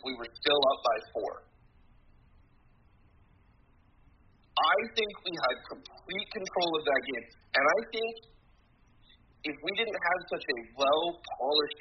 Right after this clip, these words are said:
media shop, you would have heard the players say, "What the hell?" If I'm a defensive player, I'm offended. But I'd probably brush past it and think, "Whatever, whatever." I'm offended. And if I'm a player on that team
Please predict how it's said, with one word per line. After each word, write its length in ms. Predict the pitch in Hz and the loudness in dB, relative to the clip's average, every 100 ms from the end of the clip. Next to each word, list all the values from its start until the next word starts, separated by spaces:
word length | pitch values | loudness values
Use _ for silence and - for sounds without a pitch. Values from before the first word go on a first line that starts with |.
| 113 | -14
media 380 | 113 131 160 175 | -12 -6 -4 -2
shop, 380 | - 185 190 - - _ _ _ _ - - | 0 2 0 -4 -16 _ _ _ _ -20 -14
you 160 | 143 | -8
would 180 | - 190 185 | -2 0 0
have 100 | 320 | -2
heard 160 | 165 156 | -4 -4
the 140 | - - | -6 -6
players 320 | - 147 123 - - | 0 0 0 -6 -10
say, 120 | - - | -6 -4
"What 160 | - - | -4 -6
the 80 | - - | -8 -8
hell?" 160 | - - _ _ _ _ - - - - - - - | -10 -12 _ _ _ _ -20 -20 -20 -20 -20 -10 -2
If 80 | 214 | 0
I'm 260 | 180 208 294 | 4 4 2
a 40 | 214 | -2
defensive 420 | 196 175 - 156 - | -2 -2 -2 -6 -6
player, 480 | 131 135 151 - - - - | 0 2 2 -2 -10 -20 -2
I'm 220 | - - - | 2 4 2
offended. 400 | - 208 - 427 - - - - - - | 0 -2 -2 -8 -14 -20 -20 -20 -20 -2
But 140 | - | 2
I'd 200 | 123 139 | 4 2
probably 340 | 269 254 170 156 | 2 0 0 -2
brush 220 | - 127 - | -2 -2 -2
past 240 | - 117 - - | -2 -2 -2 -8
it 60 | |
and 120 | - 120 | -8 -8
think, 140 | 117 - | -8 -6
"Whatever, 480 | - - 123 123 123 117 | 0 2 2 2 -2 -2
whatever." 400 | - - 110 104 - - _ _ 143 | -2 -2 -4 -8 -12 -20 _ _ 2
I'm 160 | 165 | 4
offended. 360 | 180 - 147 - 160 | 2 2 0 2 0
And 40 | 190 | 2
if 100 | 208 - | 0 2
I'm 160 | 196 233 | 4 4
a 100 | 226 226 | 2 0
player 260 | 202 196 165 | 0 2 2
on 180 | - 180 202 | 2 2 2
that 120 | - - | 0 -2
team 180 | 185 180 | -8 -8